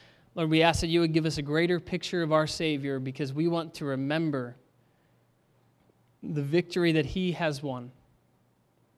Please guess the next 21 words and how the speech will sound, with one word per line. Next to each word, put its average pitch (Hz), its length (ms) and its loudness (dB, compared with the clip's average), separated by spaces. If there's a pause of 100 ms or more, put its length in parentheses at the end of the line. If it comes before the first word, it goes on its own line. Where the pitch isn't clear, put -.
(180)
Remember, 151 500 0 (360)
we, 151 240 4
we 151 180 0
remember 156 480 2
that 151 160 0
he 175 220 0
is 151 140 0
more 156 180 0
powerful, 180 720 0 (760)
even 175 260 2
when 170 160 2
we 160 80 2
struggle 180 360 0
to 175 120 -6
believe 147 340 0
it. 139 120 -8 (680)
And 143 160 -4
give 151 200 2
us 156 200 -2
your 160 300 4
grace 156 640 0